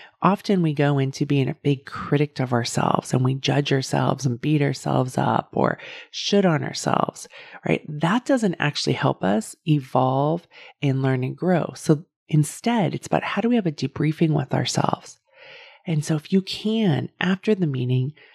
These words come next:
for ten minutes, and it doesn't take that long, and it may be if you give yourself ten, you may only need three to five minutes.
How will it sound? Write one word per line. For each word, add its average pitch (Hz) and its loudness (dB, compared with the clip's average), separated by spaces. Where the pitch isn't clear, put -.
for - 4
ten 165 -2
minutes, 170 -2
and 175 2
it 165 0
doesn't 220 0
take - -2
that - 0
long, 143 0
and 151 2
it 147 -2
may 151 2
be 156 0
if 147 -6
you 135 0
give 180 -2
yourself 185 -2
ten, 196 0
you 180 0
may 202 2
only 285 4
need 156 -2
three 156 2
to 147 2
five 151 0
minutes. - -6